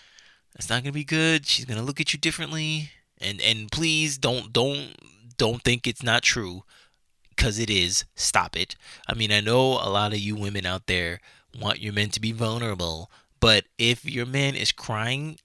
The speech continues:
and it's not because a family member died,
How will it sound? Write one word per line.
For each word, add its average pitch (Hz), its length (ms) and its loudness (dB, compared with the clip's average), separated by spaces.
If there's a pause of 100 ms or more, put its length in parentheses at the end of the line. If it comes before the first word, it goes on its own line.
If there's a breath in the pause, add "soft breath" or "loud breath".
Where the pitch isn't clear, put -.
and 113 160 4
it's - 200 -6
not 110 360 -2 (380)
because 101 760 0 (680)
a 95 80 -2
family 117 360 0
member 135 240 -2
died, 151 460 0